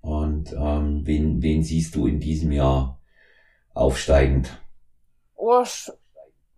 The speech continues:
Speaker 2: bei der N P C?
Speaker 1: Hm, N P C, I F B B, ja, Profibereich. Wenn wir mal von den letzten Wettkämpfen aktuell auch ausgehen und wie es dann zu Olympia werden kann.
Speaker 2: Mhm.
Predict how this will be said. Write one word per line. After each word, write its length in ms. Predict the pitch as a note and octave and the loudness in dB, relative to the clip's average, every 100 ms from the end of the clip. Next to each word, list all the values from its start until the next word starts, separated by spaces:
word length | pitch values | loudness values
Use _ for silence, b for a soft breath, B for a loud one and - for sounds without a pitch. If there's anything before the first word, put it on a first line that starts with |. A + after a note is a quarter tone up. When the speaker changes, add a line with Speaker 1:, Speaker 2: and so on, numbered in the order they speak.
| - | 2
Speaker 2:
bei 140 | A#3+ | 4
der 140 | A3+ A3+ | 4 2
N 100 | A3+ | -2
P 100 | A#3 | -8
C? 360 | - E4+ D4+ E4 B B B B B B B - | -2 0 0 -4 B B B B B B B 0
Speaker 1:
Hm, 220 | F2 G2 | 2 4
N 220 | G2 G2+ | 4 2
P 80 | F#2+ | 2
C, 180 | F2 - | 2 4
I 20 | |
F 320 | F#2 F2+ - | 4 2 2
B 80 | E2+ | -2
B, 400 | D#2+ D#2+ E2+ - - | 2 2 2 -2 -6
ja, 180 | E2 | -4
Profibereich. 880 | E2 - D#2 - - - D2+ C#2+ - B B B B | -4 -4 -2 -2 -2 -4 -2 -4 -8 B B B B
Wenn 160 | - E2 | 0 4
wir 80 | E2 | 6
mal 80 | D#2+ | 4
von 180 | D#2 D#2 | 4 2
den 80 | D2+ | 2
letzten 380 | E2 - D2+ | 2 0 -2
Wettkämpfen 520 | D2+ D#2+ E2 D#2 D#2+ F2 | -2 0 -2 -2 -2 -2
aktuell 420 | - - - - | -2 0 0 2
auch 180 | - - | 0 -2
ausgehen 500 | - D#2 - D2+ C#2+ | -2 -2 0 2 4
und 120 | D2 | 2
wie 80 | D2+ | -2
es 100 | - | -4
dann 140 | - | -4
zu 120 | D2 | -2
Olympia 420 | C2+ - D#2+ D#2 | 0 0 -2 -4
werden 280 | C#2+ D2 C#2+ | -4 -4 -4
kann. 180 | C#2 C#2 | -6 -6
Speaker 2:
Mhm. 360 | G3 G3 G#3 | -6 -8 -12